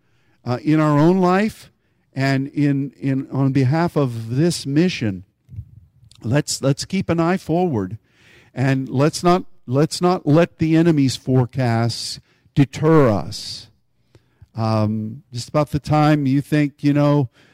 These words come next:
here we are back to normal here in the U S, you know, the great, the great ones in Washington are saying, "Oh, not so fast. You know, we're gonna,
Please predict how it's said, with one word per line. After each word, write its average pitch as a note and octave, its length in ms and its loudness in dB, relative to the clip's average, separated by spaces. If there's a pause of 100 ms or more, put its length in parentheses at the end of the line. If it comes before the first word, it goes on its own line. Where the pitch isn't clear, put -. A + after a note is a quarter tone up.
(220)
here C3 380 -2
we D3 140 4
are D3 160 2
back D3 300 -2
to C3+ 100 -2
normal C#3+ 320 0
here C#3+ 180 2
in C#3+ 80 0
the C#3 80 0
U D3 220 2
S, D3 320 -2
you C3 140 -6
know, C#3+ 360 -2 (720)
the A2+ 400 -12
great, C#3 300 0 (680)
the A#2 100 -6
great C#3 320 -2 (440)
ones C#3 480 0
in C3+ 140 0
Washington C#3 580 0
are C#3 80 2
saying, C#3 280 2
"Oh, D#3+ 300 4
not F3 240 2
so F#3+ 180 4
fast. F3+ 720 2 (800)
You A2+ 120 -6
know, C#3 160 0
we're D3 220 2
gonna, C#3+ 560 2